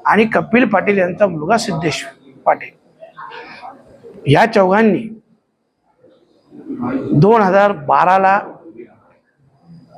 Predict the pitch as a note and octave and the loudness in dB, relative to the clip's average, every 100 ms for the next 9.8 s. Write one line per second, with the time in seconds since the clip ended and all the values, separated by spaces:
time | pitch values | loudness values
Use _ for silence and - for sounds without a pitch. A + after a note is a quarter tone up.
0 | - F#3 - C3+ D3 G3+ A#3+ A3 G#3 G3+ | -2 -2 0 0 2 4 4 4 0 0
1 | G3+ F3+ E3+ F3+ F3 - E3+ - _ _ | -2 -2 -2 -4 -8 -14 -14 -14 _ _
2 | _ - _ _ _ - _ _ _ _ | _ -20 _ _ _ -20 _ _ _ _
3 | _ _ - C#4 - C3+ F3 B3+ C4 G#3+ | _ _ -16 -12 -4 2 4 2 0 -2
4 | G#3 G3+ G3+ G3+ G3+ E3 E3+ F#3 F#3+ F3 | -2 -4 -4 0 0 0 -4 -8 -6 -4
5 | E3 - F#3 F#3+ G#3 - - E3 F#3 G3 | -4 -2 -2 -2 -4 -6 -2 -2 -2 -6
6 | F#3 F#3+ F#3+ - - - - - C#3 F3 | -2 0 -2 -6 -16 -20 -20 -10 -2 2
7 | F3+ E3+ F#3 - D3 E3+ G3 G#3 F#3+ E3+ | 2 2 0 -4 -2 0 0 0 0 0
8 | F#3+ _ _ _ _ _ _ _ _ _ | -4 _ _ _ _ _ _ _ _ _
9 | _ _ - - B2 - - F3 | _ _ -20 -14 -12 -10 -4 -2